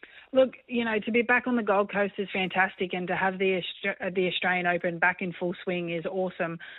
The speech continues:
Um, and, you know, with this team that I've got in the fours, you know, we've got, definitely got our work cut out for us with, um, you know, up, coming up against the defending champions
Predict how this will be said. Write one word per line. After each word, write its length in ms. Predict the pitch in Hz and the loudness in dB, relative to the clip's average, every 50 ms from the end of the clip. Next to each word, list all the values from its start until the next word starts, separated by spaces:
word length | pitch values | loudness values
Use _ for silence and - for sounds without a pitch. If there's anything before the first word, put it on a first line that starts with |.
| - - - - _ | -18 -18 -20 -10 _
Um, 480 | - 185 185 185 180 180 175 175 180 180 - - - - - - - - _ - | 2 4 6 6 6 4 2 0 -4 -6 -10 -16 -20 -20 -20 -20 -20 -20 _ 0
and, 360 | 202 202 196 196 190 185 202 - - _ _ _ _ | 2 2 4 2 0 0 -2 -6 -8 _ _ _ _
you 140 | 233 208 196 | 0 2 4
know, 280 | 190 185 196 202 208 170 - - _ _ - | 4 4 4 4 2 0 -2 -8 _ _ -6
with 220 | 214 202 226 220 - | 2 4 4 4 6
this 140 | 233 208 - - - | 4 2 2 0 -2
team 220 | 202 202 202 196 | 0 2 2 4
that 140 | 190 185 180 | 4 6 6
I've 200 | 180 92 90 - | 6 4 4 4
got 300 | 202 190 208 - - - | 4 4 4 2 0 -4
in 140 | 101 185 185 | -2 -2 -2
the 80 | 170 - | -2 0
fours, 360 | - 196 190 185 185 180 175 185 | 2 2 4 4 4 4 2 0
you 80 | 190 | 0
know, 160 | 180 175 180 | 2 2 2
we've 180 | 175 190 190 185 | 4 2 2 2
got, 140 | - 202 190 | 0 2 2
definitely 340 | 214 214 214 - 220 214 196 | 2 0 2 0 -2 0 2
got 120 | 196 190 | 4 4
our 160 | 185 175 170 | 4 4 4
work 240 | 175 185 185 196 - - | 2 2 2 2 0 0
cut 140 | - 180 180 | 0 2 4
out 180 | 185 180 190 - - | 4 4 2 0 0
for 180 | 190 185 185 | 2 2 4
us 100 | 180 185 - - - 170 - 254 | 2 2 -2 -6 -12 -12 -10 -6
with, 260 | 214 180 180 - - | -6 -6 -4 -2 0
um, 300 | 180 175 170 170 165 - - - - - - _ _ _ _ _ | 0 0 0 -2 -4 -8 -12 -16 -20 -20 -20 _ _ _ _ _
you 140 | 220 196 190 | -4 -2 2
know, 160 | 180 175 180 185 196 | 2 2 2 2 0
up, 120 | 196 185 - - | 0 -2 -2 0
coming 200 | 214 202 202 196 | 0 2 2 2
up 120 | 196 185 190 | 2 0 0
against 260 | 185 190 190 185 - | -2 -2 -2 -2 -4
the 60 | 180 | -6
defending 460 | 175 185 175 - 190 185 185 180 180 170 | -6 -4 -2 -2 0 0 0 -2 -2 0
champions 440 | - 185 185 180 196 185 185 180 | 0 0 0 0 0 -2 -2 -4